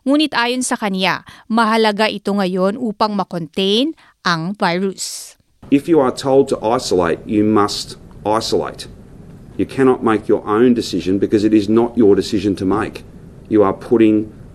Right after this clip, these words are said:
Speaker 2: the rest of Victoria at risk. That is not right. That is not the appropriate thing to do. Uh, these steps are, uh,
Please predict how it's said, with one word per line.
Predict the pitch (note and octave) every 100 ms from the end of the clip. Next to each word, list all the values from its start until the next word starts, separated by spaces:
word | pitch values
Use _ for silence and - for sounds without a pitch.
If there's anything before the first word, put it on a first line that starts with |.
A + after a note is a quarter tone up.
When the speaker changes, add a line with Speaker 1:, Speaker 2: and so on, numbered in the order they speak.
| -
Speaker 2:
the | - F2
rest | G#2+ A2+ - -
of | F#2
Victoria | G2+ - G2 F2+ F2 F#2 - -
at | E2+
risk. | E2+ F2 D#2 - - - - - - - - - - -
That | C2 F#2
is | A2+ A2
not | A2+ A#2+ - F#2+
right. | G2 G#2+ C2+ - - - -
That | F2+
is | F#2+ F#2+
not | G#2 F#2 G2+
the | F#2+
appropriate | - G2 D#2 F2 -
thing | - F2 E2 D#2+ -
to | D#2+
do. | E2 D2 C2 - - - - - - - - -
Uh, | E2 -
these | A2 A#2 -
steps | B2 - - -
are, | F#2+ F#2 F2+ E2 - - - - - - -
uh, | E2 C2+ D#2